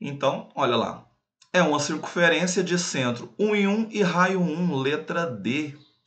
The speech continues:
de delta, D de detonamos. Questãozinha aí tranquila, né, pessoal? Trabalhando ali as ideias de circunferência, questão grátis.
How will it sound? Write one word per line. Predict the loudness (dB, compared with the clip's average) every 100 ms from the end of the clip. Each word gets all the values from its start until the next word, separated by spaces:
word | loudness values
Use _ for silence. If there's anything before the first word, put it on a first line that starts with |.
| _ -16
de | -12
delta, | -4 -2 0 -2 -6 -12 -12 -14
D | -10 -6 -6
de | -6
detonamos. | -6 -4 -4 -2 -2 -2 -2 -6 -10 -14 -18 -20 -20 _ _ _ _ _ _ _ _
Questãozinha | -20 -14 -10 -10 -8 -6
aí | -6 -6 -8 _ _ _ _ _ _
tranquila, | 0 0 0 0 2
né, | 0
pessoal? | -2 -4 -6 -8 -10
Trabalhando | -6 0 2 2
ali | 0 0
as | 0 0
ideias | 0 0 0 0 -4
de | -8 -10 -18
circunferência, | -14 -10 -10 -10 -4 -2 -2 -4 -8
questão | -10 -10 -6 -6 -6 -6
grátis. | -6 -6 -8 -18